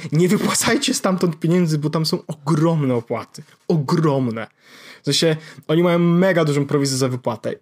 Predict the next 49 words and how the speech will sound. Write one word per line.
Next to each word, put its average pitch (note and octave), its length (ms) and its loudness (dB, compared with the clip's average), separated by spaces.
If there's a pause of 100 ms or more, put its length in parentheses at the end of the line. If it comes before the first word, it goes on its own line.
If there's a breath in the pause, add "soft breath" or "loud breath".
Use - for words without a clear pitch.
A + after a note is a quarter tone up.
(120)
To, G3+ 120 0
co G3+ 140 0
warto E3+ 260 0
zrobić, D#3 320 0
to D#3 100 -2
jest C#3+ 140 -2
wysłać D#3+ 240 0
sobie D3+ 180 -2
z - 120 -6
Upholda D#3 500 0
na C#3 100 0
jakąś C3+ 360 -4
inną D3+ 280 2
giełdę B2+ 500 2 (440 loud breath)
i C#3+ 100 2
na, C#3+ 300 2
na D3 100 0
forum D#3 320 2
jest C#3+ 140 -2
też - 140 -4
temat, C3 420 0
już B2+ 220 -4
jakby, C3 400 2
ja C3 180 2
właśnie, C#3 280 0
y, B2+ 440 -4
czekaj, - 180 -10
odpalę C3+ 380 -2
sobie C3+ 180 -4
tylko - 220 -8
i C3 180 -2
znajdę C3+ 320 0
ten C3 140 -4
temat, C3 280 -2
to C3 100 -4
go C3 100 0
od B2+ 80 0
razu B2 180 2
podlinkuję. B2 420 0
Na C#3 100 0
forum F3 180 2
jest D#3 100 -2
też D3+ 120 -4
temat, C#3+ 300 -2 (240 loud breath)
gdzie D#3+ 360 2
warto D#3 420 0
mniej C#3+ 140 2
więcej D3+ 280 0
wypłacać, C#3+ 720 -2